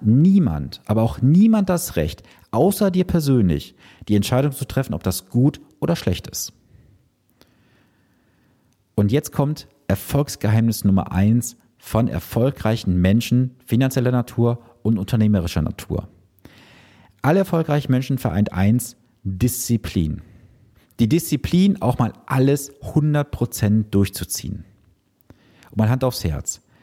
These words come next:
Wie stark ist deine Disziplin, etwas mal durchzuziehen? Bist du jemand, der sagt, zwei, drei Tage halte ich's durch oder eine Woche?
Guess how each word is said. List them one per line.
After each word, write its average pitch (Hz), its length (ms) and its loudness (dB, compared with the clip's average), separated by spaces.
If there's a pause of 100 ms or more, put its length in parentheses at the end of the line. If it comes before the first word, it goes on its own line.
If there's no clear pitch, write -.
(360)
Wie 143 180 4
stark 135 320 -2
ist 117 100 -6
deine 110 160 2
Disziplin, 113 640 0 (480)
etwas 120 320 -2
mal 104 120 0
durchzuziehen? - 600 -6 (1000)
Bist - 160 0
du 156 40 2
jemand, 143 240 2
der 113 80 0
sagt, 123 320 -4
zwei, 104 180 -2
drei 113 160 0
Tage 113 220 0
halte 104 120 0
ich's - 100 -6
durch 160 240 0
oder 113 120 -2
eine 85 120 -2
Woche? 185 280 -2